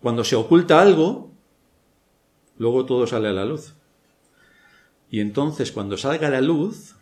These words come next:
lo mismo te llevas una severa reprensión. Así que ten cuidado también con manejar la información y no actuar ocultando lo que sabes que no deberías ocultar al, a tu pastor.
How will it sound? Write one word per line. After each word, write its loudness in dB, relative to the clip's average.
lo 0
mismo -2
te 0
llevas 0
una -6
severa -2
reprensión. -6
Así -12
que -6
ten -10
cuidado -4
también -8
con -8
manejar -10
la -6
información -8
y -6
no -6
actuar -6
ocultando -4
lo -6
que -4
sabes -4
que -12
no -8
deberías -6
ocultar -12
al, -12
a -4
tu -10
pastor. -10